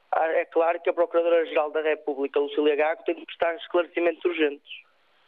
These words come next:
A P G R, vamos lá ver uma coisa, derrubou um governo de maioria absoluta e não se sente responsável por absolutamente nada. É que já desde novembro que o silêncio dela é ensurdecedor. E lá por não ter sido eleita não quer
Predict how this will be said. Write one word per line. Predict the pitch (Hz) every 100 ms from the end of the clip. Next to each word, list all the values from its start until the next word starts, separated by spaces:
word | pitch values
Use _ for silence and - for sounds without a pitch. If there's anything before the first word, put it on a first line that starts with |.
| _ _ _ -
A |
P | - 240
G | 190
R, | 175 131 120
vamos | 151 160
lá | 170
ver | 170
uma | 156
coisa, | - 120
derrubou | 139 220 226 226
um | 214
governo | 160 180 196
de |
maioria | 202 202 196
absoluta | 190 - - 147 - - - -
e |
não | 208 214
se | -
sente | 202 202
responsável | - - 190 190 180 180
por | 170
absolutamente | 160 - 165 165 151
nada. | 113 - 113 - - _ _ _ _ _ _ _ _ _ -
É | 143
que |
já | - 190
desde | 220 190
novembro | 175 131 127 123 139 - _ _ _ _
que | -
o | -
silêncio | 190 202 -
dela | 190
é | 190
ensurdecedor. | 175 - 175 - 131 131 117 - - _ _ _
E | 196
lá | 208
por | - 170
não | 170
ter | 170
sido | 165 165
eleita | 160 165 165 180
não | 175
quer | 175